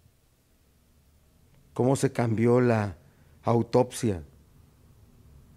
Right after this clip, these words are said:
Todo eso existe, ¿eh? Felicito a la señora y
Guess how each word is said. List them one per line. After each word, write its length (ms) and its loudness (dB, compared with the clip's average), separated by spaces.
Todo 220 4
eso 140 -2
existe, 460 -8
¿eh? 80 -10
Felicito 500 -2
a 40 4
la 120 2
señora 460 2
y 300 0